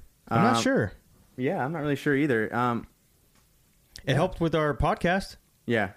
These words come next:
Speaker 2: yeah, it did.
Speaker 1: Really appreciate it, guys. Um, I'm not sure if it helps for sale. I think, oh, how about this? So if you guys are buying stuff from my eBay or Devin's eBay and you're on TikTok, like,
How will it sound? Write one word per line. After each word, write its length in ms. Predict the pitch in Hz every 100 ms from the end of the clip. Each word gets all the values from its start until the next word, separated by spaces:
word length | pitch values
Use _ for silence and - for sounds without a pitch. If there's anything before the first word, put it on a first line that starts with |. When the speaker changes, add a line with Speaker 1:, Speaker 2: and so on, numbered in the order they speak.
| -
Speaker 2:
yeah, 160 | 110
it 40 | 120
did. 160 | 101 - -
Speaker 1:
Really 180 | 127 151
appreciate 380 | 120 160 135 117
it, 40 |
guys. 280 | 113 123 127
Um, 320 | 123 117 110 - - - _
I'm 60 | 160
not 120 | 202
sure 140 | -
if 80 | 202
it 40 | 156
helps 180 | 165
for 100 | -
sale. 240 | 127 165 156
I 100 | 139
think, 340 | 139 208 202 - _ _ _ _ _ _ -
oh, 80 |
how 100 | 127
about 160 | 185 170
this? 320 | 139 107 - -
So 240 | 156 151
if 120 | 117
you 80 | 175
guys 220 | 196 196
are 40 | 160
buying 300 | 131 143 139
stuff 340 | - 120 - -
from 240 | - 107
my 220 | 104 117
eBay 340 | 104 104 104 98
or 120 | 101
Devin's 300 | 92 110 104
eBay 360 | 104 107 110 120 - _ _ _
and 100 | 110
you're 120 | 107
on 100 | 117
TikTok, 440 | 107 117 139 127 135
like, 220 | 110 95